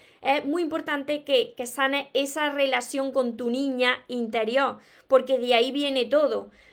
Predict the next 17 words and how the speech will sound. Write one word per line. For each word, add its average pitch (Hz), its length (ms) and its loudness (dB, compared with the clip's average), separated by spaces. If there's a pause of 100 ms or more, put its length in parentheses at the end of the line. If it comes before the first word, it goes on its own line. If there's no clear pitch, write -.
(140)
para 254 200 2
no 247 120 4
encontrarte 285 720 2
sola 277 500 0 (160)
y 285 80 -2
porque 277 260 2
solos 311 380 -2
no 294 160 -2
estamos, 277 680 -6 (340)
porque 262 320 4
hay 269 180 2
una 294 160 -2
fuerza 277 400 -4
que 262 80 -2
siempre 262 420 -4
camina 240 400 -4
contigo 233 600 -2